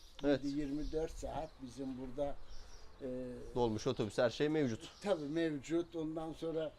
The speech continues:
Speaker 2: altyapımız yapılıyor, yapıldı, yapılıyor. Yollarımız, e, işte
Speaker 1: Ya site olması
Speaker 2: bütün
Speaker 1: avantajı. İnsanlar birbirinin evine bakabiliyor. Hırsızlık
Speaker 2: Evet.
Speaker 1: olayı olmuyor.
Speaker 2: Aynen,
Speaker 1: Yani sonuçta
Speaker 2: aynen.
Speaker 1: havuzun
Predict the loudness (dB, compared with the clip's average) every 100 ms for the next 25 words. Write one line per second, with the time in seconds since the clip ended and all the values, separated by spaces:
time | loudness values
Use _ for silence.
0 | -14 -20 -20 -4 -2 0 4 4 6 6
1 | 6 6 4 4 -4 -4 -8 -2 -2 0
2 | -2 -2 -2 -2 -4 -16 -8 0 2 2
3 | 2 2 2 -6 -10 -20 -2 2 2 2
4 | 0 0 -2 -4 -12 -14 -18 -20 -12 -6
5 | -4 -4 -6 -8 0 4 4 2 6 8
6 | 8 6 8 8 8 6 4 0 0 -2
7 | 0 4 6 8 6 6 4 4 6 8
8 | 8 6 8 8 6 4 4 2 2 2
9 | 2 4 4 4 4 6 6 8 8 6
10 | 6 6 6 4 6 8 8 8 6 4
11 | 4 6 6 8 8 8 6 6